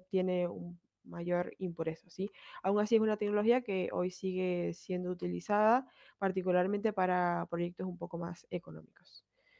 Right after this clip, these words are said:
Y como último ítem tenemos el silicio amorfo, que este, esta es una tecnología que hoy en día no se utiliza para la generación fotovoltaica,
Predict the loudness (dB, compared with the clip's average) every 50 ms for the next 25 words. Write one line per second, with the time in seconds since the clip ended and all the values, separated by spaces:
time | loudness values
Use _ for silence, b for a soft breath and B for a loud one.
0 | b b b b b b 2 6 6 6 6 6 6 6 6 6 6 4 4 4
1 | 4 2 2 2 2 2 2 2 2 2 2 0 0 2 2 2 2 2 0 0
2 | 2 2 4 4 4 2 2 0 -2 -2 -2 -2 -2 -2 -4 -2 0 2 4 4
3 | 4 4 4 4 2 2 0 -2 -4 -4 -4 -2 0 0 0 0 -2 -2 -2 0
4 | 0 -2 -4 _ _ _ _ -2 0 2 2 2 2 0 -2 0 0 0 0 0
5 | -2 -2 -4 -6 -4 -4 -2 -2 -2 -2 -2 -2 0 0 2 2 2 2 2 0
6 | 0 0 2 2 4 4 4 4 2 -2 _ _ _ -20 _ -8 -4 -4 -4 -2
7 | 0 0 -2 0 2 2 2 2 2 4 2 2 2 4 2 2 2 2 0 0
8 | -2 -2 -4 -4 -4 -6 -4 -4 -2 0 0 0 0 2 4 4 4 4 4 4
9 | 2 2 0